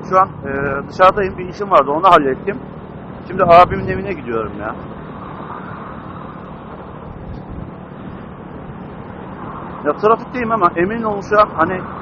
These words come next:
ekrana bakamıyorum. Ekrana gerçekten bakamıyorum. E, tehlikeli bir iş yaptığım farkındayım ama ekrana bakmadığım için sıkıntı yok. Sadece konuşuyorum.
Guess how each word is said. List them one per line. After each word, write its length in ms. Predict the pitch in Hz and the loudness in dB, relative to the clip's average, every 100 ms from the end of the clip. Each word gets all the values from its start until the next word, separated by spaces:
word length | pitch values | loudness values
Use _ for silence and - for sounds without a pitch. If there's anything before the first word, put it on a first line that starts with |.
| - 156 | 0 2
ekrana 420 | 151 190 226 190 | 4 4 4 4
bakamıyorum. 540 | 185 175 196 156 180 - - - - - - - - - - - - - - - - - - - | 4 6 8 6 6 -4 -14 -14 -14 -14 -14 -14 -14 -14 -12 -12 -12 -10 -10 -12 -12 -14 -14 -6
Ekrana 340 | 143 - 196 | -6 -2 -2
gerçekten 480 | 175 190 196 156 147 | 6 6 6 0 -2
bakamıyorum. 460 | 131 139 127 151 151 | 0 -4 -2 -2 0
E, 120 | 151 147 - - - - - - - - _ _ | -2 -2 -10 -6 -6 -6 -10 -12 -14 -16 _ _
tehlikeli 800 | - 160 180 _ - - 208 208 | 0 0 0 _ -8 0 2 2
bir 80 | 208 | -2
iş 120 | 196 | 4
yaptığım 260 | 202 190 196 | 6 6 6
farkındayım 460 | 185 208 220 202 | 6 4 0 2
ama 120 | 233 214 - - | 2 2 -4 2
ekrana 400 | 160 - 208 202 | 2 4 2 6
bakmadığım 420 | 220 202 190 185 | 6 6 0 0
için 180 | 180 196 | -8 -12
sıkıntı 380 | - - 180 185 | -12 -10 -2 0
yok. 100 | 123 | 2
Sadece 300 | 202 170 190 | 4 4 2
konuşuyorum. 540 | 180 180 - 180 127 | -4 -6 0 0 0